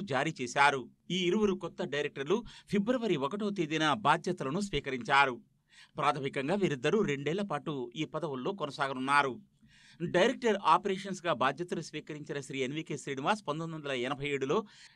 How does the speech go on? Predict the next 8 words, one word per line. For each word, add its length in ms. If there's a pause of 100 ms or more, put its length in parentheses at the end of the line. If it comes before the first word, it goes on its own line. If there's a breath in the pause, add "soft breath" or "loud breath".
(120)
సింగరేణి 440
సంస్థలో 340 (400 loud breath)
ఇల్లందు 280 (100)
ట్వంటీ 280
వన్ 160
ఇంక్లైన్లో 340 (160)
మైనింగ్ 380
ఇంజనీర్గా 420